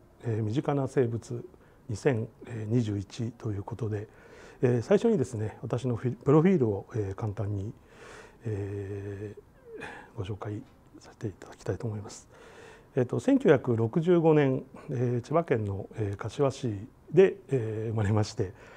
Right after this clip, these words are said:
現在はあの隣の流山市に在住をしています。えー、竹内俊信先生に、えー、師事をしております。猛禽撮影は、えー、に-、約二十五年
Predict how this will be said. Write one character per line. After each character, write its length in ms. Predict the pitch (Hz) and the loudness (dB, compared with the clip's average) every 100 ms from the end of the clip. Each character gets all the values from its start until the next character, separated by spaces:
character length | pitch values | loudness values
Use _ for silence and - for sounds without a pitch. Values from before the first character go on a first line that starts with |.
| - | -2
現 140 | - 196 | 4 6
在 160 | 131 | 6
は 80 | 104 | 2
あ 20 | |
の 160 | 101 98 | -4 -8
隣 300 | - 110 107 | -4 -2 -2
の 260 | 107 107 - - 104 | -4 -8 -10 -8 -2
流 60 | 143 | 0
山 180 | 143 | 0
市 220 | 131 120 95 | -2 -6 -6
に 200 | 131 120 139 | -4 -4 -4
在 200 | 110 95 | -6 -8
住 140 | 98 | -8
を 160 | 104 135 | -6 -6
し 100 | - | -6
て 120 | 113 | -10
い 60 | 95 | -8
ま 120 | 95 | -10
す。 180 | - - - - - - - - - | -14 -20 -20 -20 -20 -20 -20 -18 -8
え 240 | 104 107 | -6 -6
ー、 60 | - | -4
竹 140 | 170 | 0
内 160 | 202 - | 0 0
俊 200 | 120 127 | -2 0
信 320 | 110 104 101 - | 0 0 -4 -4
先 200 | 117 104 | -2 0
生 180 | 120 104 | 0 -2
に、 240 | 95 - - - | -4 -8 -16 -16
え 320 | - 95 92 101 | -8 -6 -6 -8
ー、 20 | |
師 140 | - | -8
事 100 | 98 | -8
を 100 | 104 | -8
し 80 | - | -10
て 180 | - 117 - | -10 -12 -12
お 60 | - | -18
り 80 | |
ま 100 | - - | -16 -14
す。 200 | - - - - - - - - - - | -16 -18 -20 -20 -20 -20 -20 -20 -12 0
猛 160 | 165 | 2
禽 220 | 185 226 | 4 2
撮 180 | 220 226 | 2 2
影 160 | 165 120 | 6 6
は、 280 | 104 98 - - | 4 -2 -8 -8
え 400 | 104 98 98 101 | -6 -6 -8 -6
ー、 60 | 113 | -6
に-、 140 | 143 - | -4 0
約 220 | 143 107 | -2 0
二 160 | 113 | 0
十 140 | 131 110 | 2 0
五 160 | 101 | -2
年 320 | 101 107 110 | -2 0 -2